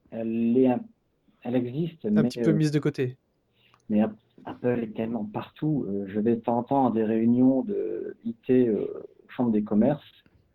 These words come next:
Speaker 1: Euh, on est parfois plusieurs entreprises, on est une vingtaine d'entreprises. Plus de la moitié, c'est du Mac. Euh,
Speaker 2: Ouais.
Speaker 1: euh, donc, si tu veux, au niveau des universités, il serait, euh, il est temps que,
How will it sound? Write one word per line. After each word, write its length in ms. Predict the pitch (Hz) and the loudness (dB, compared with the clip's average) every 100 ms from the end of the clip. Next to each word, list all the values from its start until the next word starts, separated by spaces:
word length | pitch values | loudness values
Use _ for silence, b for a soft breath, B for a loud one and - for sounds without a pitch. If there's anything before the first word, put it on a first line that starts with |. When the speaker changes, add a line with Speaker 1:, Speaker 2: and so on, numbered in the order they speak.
| _ _ _ | _ _ _
Speaker 1:
Euh, 200 | - 98 92 | -8 -6 -2
on 180 | 104 107 | 2 4
est 120 | 113 | 2
parfois 400 | 107 104 - 113 | -2 -4 -2 -2
plusieurs 360 | 117 113 113 | 0 0 -2
entreprises, 640 | 117 113 117 107 - 143 143 | -2 -6 -8 -8 -2 0 2
on 140 | 110 | 2
est 40 | 104 | 2
une 60 | |
vingtaine 360 | 107 113 123 113 | 2 0 0 0
d'entreprises. 840 | 107 104 110 104 - 139 143 110 92 - - - - | 0 -4 -4 -4 -2 -2 0 -2 -4 -8 -16 -12 -4
Plus 120 | - 127 | 2 4
de 80 | |
la 80 | 123 | 6
moitié, 680 | 131 123 107 - 139 147 147 _ _ - | 6 4 0 -4 -2 -2 -4 _ _ -12
c'est 100 | 110 | -6
du 100 | 110 | -2
Mac. 400 | 127 131 - _ _ _ _ _ _ _ _ _ - - 104 | -2 -2 -8 _ _ _ _ _ _ _ _ _ -20 -18 -10
Euh, 140 | 95 | -4
Speaker 2:
Ouais. 200 | 90 87 - - - - | -4 -4 -8 -14 -14 -16
Speaker 1:
euh, 40 | - - _ _ _ - - | -16 -18 _ _ _ -20 -12
donc, 180 | 120 120 - | -10 -10 -12
si 80 | 107 | -14
tu 160 | 107 | -6
veux, 320 | 110 139 127 107 | 0 2 2 0
au 120 | 120 | 4
niveau 260 | 127 127 131 | 4 6 2
des 140 | 117 | 2
universités, 880 | 110 117 113 117 - 110 107 139 143 | 0 2 2 0 -4 -6 -2 2 2
il 180 | 131 123 | 2 -2
serait, 440 | - 110 110 101 | -8 -8 -4 -4
euh, 40 | 98 98 - _ _ - 98 104 | -4 -10 -16 _ _ -12 -10 -8
il 80 | 107 | -6
est 140 | 110 120 | -6 0
temps 140 | 127 | -2
que, 380 | 127 104 85 | -2 -6 -8